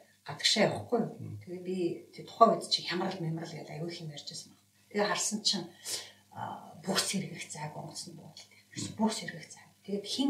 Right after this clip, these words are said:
Speaker 1: голчлон явж байна вэ гэхээр дундаж насны залуучууд байгаа байхгүй. Одоо чиний тэр яриад байгаа залуудаа суудсан хоёр гурван хүүхэд гаргалцсан тэр залуучууд чинь, а, гадагшаа өвлийнхээ амралтаар явж штэ.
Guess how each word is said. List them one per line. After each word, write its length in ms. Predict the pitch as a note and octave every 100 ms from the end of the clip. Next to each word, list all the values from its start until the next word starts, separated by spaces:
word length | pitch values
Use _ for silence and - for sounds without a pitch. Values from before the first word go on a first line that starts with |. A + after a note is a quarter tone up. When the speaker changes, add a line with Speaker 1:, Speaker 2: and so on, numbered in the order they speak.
| -
Speaker 1:
голчлон 440 | - - - F3+ D#3
явж 140 | - -
байна 160 | E3+
вэ 60 | -
гэхээр 240 | - G3 - - - - - -
дундаж 320 | - F3+ - -
насны 440 | D#3+ - - A3 E4+ - - -
залуучууд 440 | - C#3+ F#3+ G3 -
байгаа 220 | D3+ -
байхгүй. 160 | - -
Одоо 140 | F#3+
чиний 240 | G#3+ A3+ A3+
тэр 120 | F3+
яриад 280 | D#3+ E3 D#3+
байгаа 220 | D3 D3 - - - - -
залуудаа 460 | E3+ G3 F#3 E3+
суудсан 420 | - E3 - - E3
хоёр 180 | E3+
гурван 220 | E3 D#3 C#3+
хүүхэд 280 | D3+ - -
гаргалцсан 520 | C#3 - - - G3 - - -
тэр 140 | F#3
залуучууд 560 | D3+ - F3+ - D#3+ -
чинь, 320 | - A#3 D#4+ - - - - - D3+
а, 360 | D3+ D3+ - - -
гадагшаа 680 | - - - - - C#4 - - - _ -
өвлийнхээ 380 | D#3 - - D3+
амралтаар 400 | D#3 - - C#3+ C#3+
явж 160 | - A3+
штэ. 400 | - - D3+